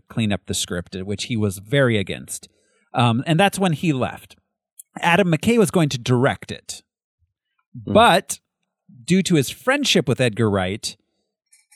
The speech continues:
Speaker 1: um, he turned down the directing offer, but did agree to, um, do a draft of the script with Paul Rudd, as he and
Speaker 2: Mm-hmm.
Speaker 1: Paul Rudd were friends, and Paul Rudd was still attached.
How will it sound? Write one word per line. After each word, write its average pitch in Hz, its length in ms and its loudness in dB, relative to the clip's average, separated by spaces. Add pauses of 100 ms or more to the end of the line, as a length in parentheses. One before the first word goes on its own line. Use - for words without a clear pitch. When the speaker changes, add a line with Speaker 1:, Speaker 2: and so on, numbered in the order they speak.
Speaker 1:
um, 117 460 0
he 131 220 -6
turned 175 300 -2
down 143 200 2
the 139 80 2
directing 123 420 -2
offer, 98 460 -4
but 117 160 -4
did 160 160 0
agree 123 560 0 (460)
to, 117 520 0
um, 107 360 -4
do 135 180 0
a 120 60 0
draft 123 360 -2
of 107 120 -6
the 113 80 -8
script - 560 -2 (160)
with 277 500 2
Paul 175 320 4
Rudd, 165 520 2 (680)
as 117 300 -2
he 135 160 -2
and 123 80 2
Speaker 2:
Mm-hmm. - 40 0
Speaker 1:
Paul 135 140 4
Rudd 151 200 2
were 113 120 0
friends, 85 380 -6
and 113 100 -8
Paul 123 160 0
Rudd 117 160 -2
was 107 100 -8
still 117 200 -6
attached. 98 580 -6